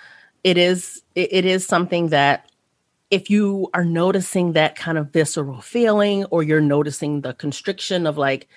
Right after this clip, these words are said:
your shoulders go up, your body feels a little tight, and you're like, "Uh, I don't know how I feel about that," that's telling you that there's something to pay attention to.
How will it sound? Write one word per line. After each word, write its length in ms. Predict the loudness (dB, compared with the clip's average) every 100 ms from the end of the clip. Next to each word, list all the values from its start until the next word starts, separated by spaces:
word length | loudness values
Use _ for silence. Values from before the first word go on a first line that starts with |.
| -20 _
your 60 | -20
shoulders 580 | -2 2 4 4 4 2
go 300 | 0 2 4
up, 280 | 4 2 -2
your 120 | 0
body 300 | 2 4 2
feels 260 | 0 -2
a 60 | -2
little 220 | -2 -2
tight, 520 | -2 2 4 4 2
and 240 | -2 -6 -8 -6
you're 120 | -4
like, 220 | -2 -4 -12
"Uh, 260 | -12 -8
I 140 | -4 0
don't 300 | 0 0 -2
know 240 | 0 2
how 80 | 4
I 120 | 2
feel 360 | 0 0 2 2
about 340 | 2 -2 -2
that," 220 | -8 -8 -12 -20 -20 -20 -20 -20 -20 -20 -20 _
that's 180 | 0 2
telling 300 | 0 2 4
you 80 | 2
that 120 | 4
there's 200 | 2 2
something 320 | -2 0 -4
to 160 | -2 -4
pay 180 | -4
attention 460 | -8 -10 -16 -16 -16
to. 260 | -16 -16